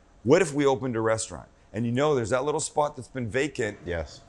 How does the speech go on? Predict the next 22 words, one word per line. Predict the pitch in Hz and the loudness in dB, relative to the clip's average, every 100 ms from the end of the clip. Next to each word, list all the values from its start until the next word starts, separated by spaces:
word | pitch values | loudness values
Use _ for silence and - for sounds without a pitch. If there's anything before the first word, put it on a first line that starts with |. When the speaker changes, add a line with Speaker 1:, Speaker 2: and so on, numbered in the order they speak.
| - | -20
Speaker 1:
It's | - | -10
been | 110 107 98 | -2 -2 -2
eighteen | 120 151 - 147 139 | 0 0 -2 -6 -2
restaurants | 139 139 131 113 95 104 | 0 0 0 -4 -4 -6
in | |
the | 107 | -4
past | 113 110 107 - | 0 0 0 -8
three | 117 123 | -8 -4
years | 104 76 | -4 -4
down | 98 110 117 | -4 -4 -4
the | |
street | - 135 135 | -8 -8 -8
from | 110 90 | -10 -12
us. | 69 - - - - - - 92 | -12 -14 -20 -20 -20 -20 -16 -8
And | 101 | -4
you | 123 | -2
know | 139 | -2
me, | 135 131 95 - - | -4 -6 -6 -10 -8
you | 95 139 | 2 2
do | 156 175 | 2 0
the | 175 | -2
kitchen, | 151 131 131 131 131 | -2 -4 -4 -6 -8